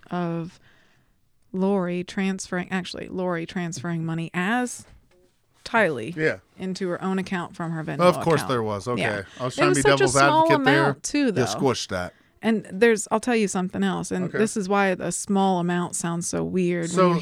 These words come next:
Speaker 1: hear
Speaker 2: s-
Speaker 1: the amount of money they have.
Speaker 2: So they get pulled over. Every, all the possessions, the car is
Speaker 1: Mm-hmm.
Speaker 2: seized.
Speaker 1: Yep, gone.
Speaker 2: Okay, and then?
Speaker 1: And then on the thirtieth, Lori ends up missing, and this is after they get the deadline.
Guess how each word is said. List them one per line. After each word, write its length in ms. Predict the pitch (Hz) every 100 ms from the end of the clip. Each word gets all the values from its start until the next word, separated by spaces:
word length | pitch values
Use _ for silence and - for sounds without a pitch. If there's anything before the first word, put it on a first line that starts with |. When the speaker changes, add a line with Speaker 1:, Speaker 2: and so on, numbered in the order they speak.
| 196
Speaker 1:
hear 100 | 190
Speaker 2:
s- 60 | 180
Speaker 1:
the 60 |
amount 220 | 180 185
of 60 | 156
money 280 | 175 165 160
they 160 | 147
have. 300 | 160 156 - -
Speaker 2:
So 580 | - 156 143 131 127 - _ _ 127
they 120 | 123
get 120 | 135
pulled 180 | 156 156
over. 340 | 131 123 127 123
Every, 220 | 113 120 -
all 160 | 117 131
the 80 | 143
possessions, 600 | 147 135 127 - 131 113
the 80 | 110
car 340 | - 120 127
is 180 | 202 196
Speaker 1:
Mm-hmm. 100 | 196
Speaker 2:
seized. 500 | 190 117 87 - - _
Speaker 1:
Yep, 260 | 190 - -
gone. 200 | 170 147
Speaker 2:
Okay, 300 | - 107 98
and 200 | 117 117
then? 240 | 113 90 76 _ _ -
Speaker 1:
And 300 | 185 202 196
then 220 | - - _ - - - - _ -
on 180 | 185 190
the 80 |
thirtieth, 720 | 185 330 392 196 - 262 - _ _ _ -
Lori 320 | 190 190 190
ends 200 | 185 190
up 140 | 196
missing, 380 | 180 180 - 175
and 120 | 180
this 180 | 170 165
is 120 | 175 -
after 440 | 170 170 - 180
they 140 | 180 180
get 160 | 175
the 60 | 180
deadline. 440 | 180 175 165 180